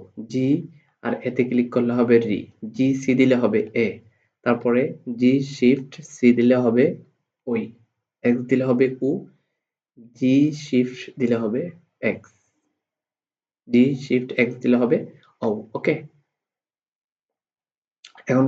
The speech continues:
কথা হচ্ছে আমরা আজকে শিখবো শুধু এগুলো। হ্যাঁ, এটা তোমাদেরকে আমি, আহ, দিয়ে দিব। তারপরে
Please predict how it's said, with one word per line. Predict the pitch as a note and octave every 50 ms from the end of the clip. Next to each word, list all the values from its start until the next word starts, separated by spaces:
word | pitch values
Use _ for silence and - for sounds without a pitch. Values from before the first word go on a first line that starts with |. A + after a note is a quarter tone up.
| C3 C3
কথা | A#2+ A#2+ A#2+
হচ্ছে | A#2+ A#2+ A#2+ - - A2+ A2+ - -
আমরা | A#2 A#2 A#2 A#2 A#2
আজকে | A2+ - - - B2
শিখবো | B2+ - B2 B2 A#2 A#2 A#2
শুধু | - A#2+ G#2 G#2+ A2 C3 - - - _ _ _ _ _ _ _ _ _ _ _ -
এগুলো। | B2 A#2+ C3 A2+ A2 A#2 C#3 - - - _ _ _ _ _ _ _ _ _ -
হ্যাঁ, | D3+ D3+ A2+ - - G#2+
এটা | G#2+ - A#2 A#2 -
তোমাদেরকে | A#2 A#2 A2+ A#2 G#2+ - - A2+
আমি, | A2 A2+ A#2 A#2 A#2 A#2+ - - - _ _ _ _ _ _ - -
আহ, | G2+ G#2 G#2 G2+ G2 G2+ G2 G2 G2 - - _ _ _ _ _ _ _ _ _ _ _ -
দিয়ে | B2 B2 A#2+ A#2
দিব। | A#2+ A2+ B2+ C3 - A#2+
তারপরে | A#2 A2 B2 A2+ A2+ A2